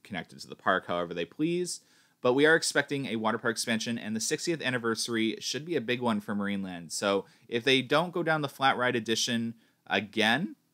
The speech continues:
um, and they're going down the, uh, the s-, the faster route of investments,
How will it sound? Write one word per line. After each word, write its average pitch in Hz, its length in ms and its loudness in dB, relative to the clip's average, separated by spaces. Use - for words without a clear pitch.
um, 104 300 0
and 104 220 -2
they're 101 120 2
going 110 280 0
down 104 300 2
the, 101 220 0
uh, 92 260 -2
the 101 80 -4
s-, - 280 -6
the - 120 -14
faster 143 480 2
route 107 240 4
of 98 120 -4
investments, 95 840 -8